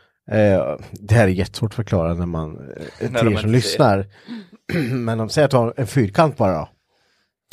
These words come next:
Speaker 1: De behöver ju ha bafflar och skvalpplåtar för att när du svänger och du gasar på eller du bromsar så att oljan verkligen,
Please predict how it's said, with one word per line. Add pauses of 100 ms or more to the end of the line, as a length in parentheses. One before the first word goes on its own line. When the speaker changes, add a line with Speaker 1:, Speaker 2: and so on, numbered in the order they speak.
(120)
Speaker 1:
De
behöver
ju
ha (520)
bafflar
och
skvalpplåtar
för
att
när
du
svänger
och
du
gasar
på
eller
du
bromsar
så
att
oljan
verkligen,